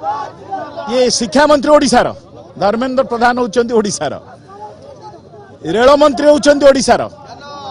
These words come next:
ଓଡ଼ିଶାରୁ ସେ ରାଜ୍ୟସଭାକୁ ନିର୍ବାଚିତ ହେଇଛନ୍ତି ଅଶ୍ୱିନୀ ବୈଷ୍ଣବ। ଇଏ, ଇଏ ଅଶୁଭ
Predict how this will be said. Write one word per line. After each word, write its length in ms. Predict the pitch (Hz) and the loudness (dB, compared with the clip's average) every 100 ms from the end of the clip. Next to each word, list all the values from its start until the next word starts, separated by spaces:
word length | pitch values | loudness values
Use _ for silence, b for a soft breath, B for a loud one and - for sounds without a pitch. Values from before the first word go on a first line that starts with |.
| 247 208 - - | -16 -20 -20 -6
ଓଡ଼ିଶାରୁ 420 | 208 240 262 254 | -2 0 0 0
ସେ 180 | 240 240 208 185 - - - | -2 -2 -2 -4 -20 -20 -8
ରାଜ୍ୟସଭାକୁ 640 | 185 190 220 214 202 196 | -4 -2 -4 -2 -4 -4
ନିର୍ବାଚିତ 520 | 202 190 180 180 190 - | -6 -4 -4 -4 -6 -6
ହେଇଛନ୍ତି 400 | 175 - 165 180 | -8 -8 -12 -10
ଅଶ୍ୱିନୀ 360 | 156 175 165 | -12 -12 -14
ବୈଷ୍ଣବ। 400 | 156 151 - 131 113 139 - - - - - - - 339 370 - - - - - - - 208 | -12 -12 -14 -20 -18 -20 -20 -20 -20 -20 -20 -20 -20 -20 -20 -20 -20 -20 -20 -20 -20 -20 -12
ଇଏ, 240 | 247 285 269 208 - 262 - - - | -10 -10 -12 -16 -20 -20 -20 -20 -16
ଇଏ 160 | 214 226 | -6 -2
ଅଶୁଭ 400 | 202 180 240 | 0 -2 -2